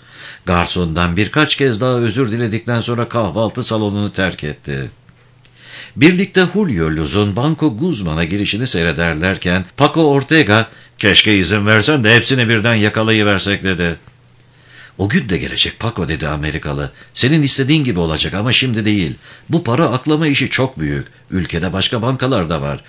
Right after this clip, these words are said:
Hepsini istiyoruz. İşbirliği yaparak tümünü ele geçirelim." Ortega homurdanarak ona hak verdi.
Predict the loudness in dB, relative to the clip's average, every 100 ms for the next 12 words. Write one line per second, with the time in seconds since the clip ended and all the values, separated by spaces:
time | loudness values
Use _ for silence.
0 | -2 2 2 0 -2 -2 -2 -2 -4 -4
1 | -8 -10 -20 -20 -6 -2 0 0 -2 0
2 | 0 0 0 -2 -2 0 2 2 2 2
3 | 0 -2 -2 -4 -4 -8 -12 _ _ -20
4 | _ _ -20 -20 -20 -6 0 2 2 2
5 | 4 4 4 2 2 2 2 0 0 0
6 | 0 0 -2 -2 -2 -2 -4 -6